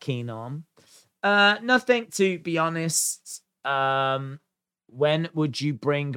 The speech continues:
Bray back? Well, uh, uh, to be honest, I don't think this is quite the right place for that conversation.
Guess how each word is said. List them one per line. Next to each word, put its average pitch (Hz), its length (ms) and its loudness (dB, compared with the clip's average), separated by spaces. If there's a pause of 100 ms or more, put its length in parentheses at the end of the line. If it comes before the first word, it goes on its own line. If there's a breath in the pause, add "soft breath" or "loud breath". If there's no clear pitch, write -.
Bray 131 440 0
back? - 500 -6 (300 loud breath)
Well, 214 300 8
uh, 190 360 8
uh, 175 180 2
to 147 100 -14
be 156 100 0
honest, 147 240 4
I 135 40 2
don't 131 220 2
think 127 220 -2
this 135 200 2
is 135 180 4
quite 175 540 2
the 135 100 4
right 127 240 4
place 135 280 2
for 139 80 -2
that 131 180 -4
conversation. 135 800 2